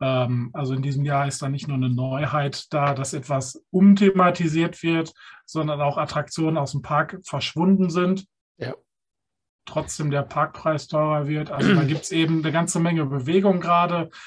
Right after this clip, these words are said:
Speaker 1: sowohl was, äh, bekannte Attraktionen anbelangt, eben als auch Neuheiten.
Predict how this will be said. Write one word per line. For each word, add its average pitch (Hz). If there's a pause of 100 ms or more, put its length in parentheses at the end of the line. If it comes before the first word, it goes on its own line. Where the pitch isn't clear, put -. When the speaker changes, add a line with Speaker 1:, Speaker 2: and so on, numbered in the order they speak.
(140)
Speaker 1:
sowohl 156
was, 143
äh, 139
bekannte 147
Attraktionen 170
anbelangt, 143
eben 131 (320)
als 123
auch 120 (280)
Neuheiten. 110